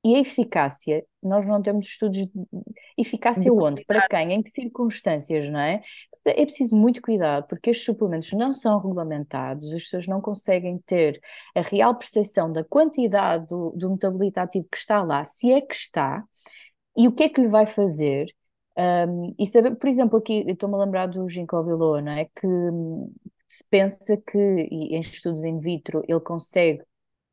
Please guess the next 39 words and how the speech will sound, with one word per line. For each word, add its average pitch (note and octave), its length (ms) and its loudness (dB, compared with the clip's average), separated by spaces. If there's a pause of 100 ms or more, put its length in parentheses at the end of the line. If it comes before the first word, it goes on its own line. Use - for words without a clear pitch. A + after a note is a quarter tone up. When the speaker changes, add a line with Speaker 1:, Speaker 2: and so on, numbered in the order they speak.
(360)
Speaker 1:
ahm, D#3+ 520 -6 (100)
quando D#3 380 0 (600)
traduzido F#3 360 0
para F#3+ 160 4
uma F#3 120 0
linguagem F3 540 0
comum, E3+ 480 -4 (420)
ah, D#3 520 4
tornar F3+ 300 0
o F3+ 40 -4
sangue E3+ 260 -2
mais E3 300 -4
fino, D#3+ 360 -4
assim F3+ 200 -6
com D#3 120 -4
muitas D#3 380 -4
aspas. D3+ 500 -2 (320)
Se - 120 -4
nós C4 140 2
estivermos B3 380 2
a A#3 80 4
falar F#3 500 2
de E3+ 80 -6
uma F#3 140 -4
pessoa G3+ 260 -2
que - 60 -20
está F#3 160 -2
a - 40 -2
tomar F3+ 340 -2
um D#3 100 -4
anticoagulante E3+ 840 -2
e - 40 -2
de - 60 -18
repente G3+ 320 2
está E3+ 140 2
a D#3+ 40 0
fazer E3 440 -2
esta D3 280 -6
suplementação, D#3 1160 -4